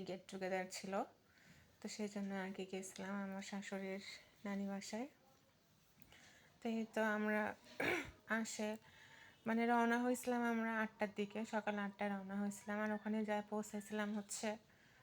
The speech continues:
দশটায়। তো হচ্ছে দশটায় যে আমরা সকালে খাওয়া দাওয়া করছি।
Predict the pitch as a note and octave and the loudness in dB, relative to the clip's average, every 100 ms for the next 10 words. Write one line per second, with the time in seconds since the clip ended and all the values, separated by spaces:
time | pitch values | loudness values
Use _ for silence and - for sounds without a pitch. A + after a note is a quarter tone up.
0 | - G#3+ G#3+ G#3+ A3 G#3+ C#4 - - A3 | -2 4 4 4 4 4 4 -6 -8 -6
1 | G#3+ A3 G#3 G#3+ - G#3+ A3 G#3 G#3+ A3+ | -2 0 2 0 0 0 2 2 2 0
2 | G#3 G#3+ - A#3 G#3 G3+ G#3 G#3 G3+ - | 0 -4 0 2 4 2 0 -2 -6 -6
3 | A3+ | -6